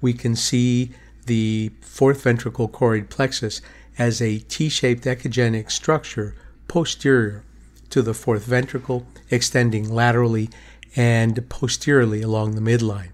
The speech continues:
Here on the second image, we can see a thin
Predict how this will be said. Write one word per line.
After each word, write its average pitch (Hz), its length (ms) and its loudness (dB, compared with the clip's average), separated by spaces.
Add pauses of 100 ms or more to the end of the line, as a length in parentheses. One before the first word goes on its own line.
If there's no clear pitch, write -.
(540)
Here 135 380 4
on 120 280 0
the 107 140 -4
second 131 540 0
image, 151 460 0
we 117 120 0
can 117 200 -4
see 113 400 -2 (400)
a 110 140 0
thin 160 580 2